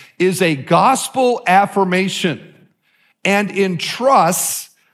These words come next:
the effectiveness of the prayer to Jesus, not me. So every time I pray then, "In Jesus' name, amen," or begin my prayer, "I come to you in Jesus' name,"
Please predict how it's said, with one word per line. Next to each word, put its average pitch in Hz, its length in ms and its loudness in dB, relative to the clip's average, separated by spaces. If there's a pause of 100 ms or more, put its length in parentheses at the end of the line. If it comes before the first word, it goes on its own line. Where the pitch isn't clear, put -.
the 196 140 0
effectiveness 185 1080 -2
of 175 220 2
the 165 80 0
prayer 160 640 0 (280)
to 208 120 -2
Jesus, 165 840 -2 (140)
not 170 320 -2
me. 135 420 -8 (320)
So - 140 -2
every 269 280 0
time 277 340 2
I 185 180 2
pray 254 640 2
then, 151 340 -2
"In 151 120 -4
Jesus' 208 380 -2
name, 180 260 -2
amen," 175 520 0
or 165 160 2
begin 226 300 -4
my 170 140 2
prayer, 170 280 0
"I 165 80 0
come 202 240 -4
to 175 120 -4
you 170 120 0
in 160 80 -2
Jesus' 180 460 -6
name," 151 420 -4